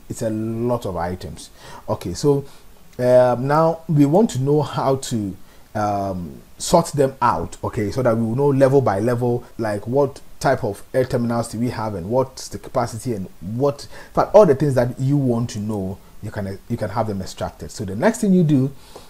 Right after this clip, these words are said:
if you want them sorted out, just come to sorting and grouping at the properties. Okay, uh, it says sort by, let's sort it by, by category, and then let's do that by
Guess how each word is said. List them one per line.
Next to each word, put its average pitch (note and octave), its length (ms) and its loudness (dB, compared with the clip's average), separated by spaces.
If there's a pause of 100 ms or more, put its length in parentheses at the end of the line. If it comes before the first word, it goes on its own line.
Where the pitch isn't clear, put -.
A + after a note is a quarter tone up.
(160)
if B2+ 140 -6
you C3 60 0
want E3 200 4
them C#3 140 4
sorted C3 320 0
out, F#2 320 -4
just E3 220 -4
come B2+ 200 0
to G2 360 -6 (1160)
sorting B2 360 -2
and F2+ 140 -6
grouping B2+ 260 0
at G2 80 -2
the F#2+ 80 -6
properties. E3+ 640 -2 (600)
Okay, E3+ 320 -2 (800)
uh, G#2 800 -4
it F#2 60 -8
says G#2+ 240 -8
sort - 340 2
by, F#2+ 480 2 (380)
let's G#3 140 -2
sort D3 180 0
it A#2+ 80 -2
by, G2+ 220 -2 (220)
by F2+ 140 -6
category, G2+ 600 -8 (320)
and G#2 280 -4
then G2+ 480 -2
let's B2+ 200 0
do A#2 180 0
that G2+ 260 -2
by D2 540 -4